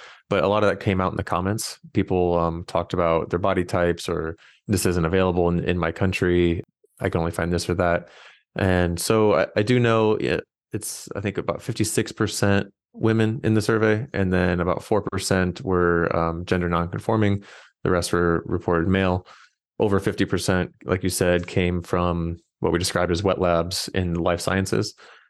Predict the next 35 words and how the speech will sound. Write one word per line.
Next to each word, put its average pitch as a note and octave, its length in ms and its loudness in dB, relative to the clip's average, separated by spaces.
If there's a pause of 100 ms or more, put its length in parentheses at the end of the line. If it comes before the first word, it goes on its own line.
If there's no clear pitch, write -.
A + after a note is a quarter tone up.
(140)
Uh, F2 180 0
so E2+ 320 0
that's E2 300 0 (100)
a F#2 60 0
lot F#2 240 0
of F2+ 60 2
your, F#2+ 280 2 (220)
um, G2+ 200 -4
listeners. G2 560 0 (600)
And F#2 520 0 (520)
geographically, F#2 1300 0
my F2 180 0
guess A2+ 480 0
is F#2 160 0
roughly G#2+ 320 0
sixty - 340 -4
percent G2 420 0
in F#2+ 60 -2
the G2 60 2
United F#2 260 2
States, F#2+ 460 0 (540)
uh, F2+ 200 0
maybe F2 580 2
thirty F2+ 340 0
percent F#2 480 0
in F2+ 100 -2
Europe. B2+ 380 0
And F#2 160 2
then F2+ 160 2
we F2 100 -2 (240)
have F2 160 -2
a E2+ 60 -4
bunch F2 240 -2
from F2 180 -4
Australia. F#2+ 720 2